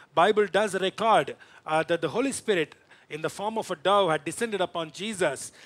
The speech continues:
and rested on him. Um, the, the picture of Father speaking from heaven,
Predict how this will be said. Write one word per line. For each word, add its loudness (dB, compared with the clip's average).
and -2
rested -2
on 0
him. -4
Um, -2
the, 0
the -2
picture 0
of 2
Father 2
speaking -10
from -2
heaven, 0